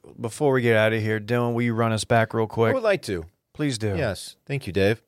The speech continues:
Speaker 2: Uh, let's run it back. The segment during which we talk about what we already talked about. Get Up Out Dave's Chop House,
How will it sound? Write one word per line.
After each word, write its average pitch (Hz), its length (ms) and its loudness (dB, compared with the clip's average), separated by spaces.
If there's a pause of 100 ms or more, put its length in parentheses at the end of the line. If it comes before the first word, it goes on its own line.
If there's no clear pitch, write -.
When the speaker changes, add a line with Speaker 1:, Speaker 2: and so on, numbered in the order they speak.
(640)
Speaker 2:
Uh, 110 240 2
let's 139 260 -4
run 170 120 -4
it 151 100 -8
back. 185 380 -2 (120)
The 104 140 -4
segment 120 440 -2
during 123 220 -6
which 113 220 -8
we 110 60 -12
talk 107 300 0
about 92 260 2
what 82 160 0
we 98 100 -4 (100)
already 92 380 0
talked 104 340 0
about. - 320 -10 (1000)
Get 107 180 2
Up 104 120 0
Out 101 200 -6
Dave's 101 240 -8
Chop - 460 -4
House, - 540 -16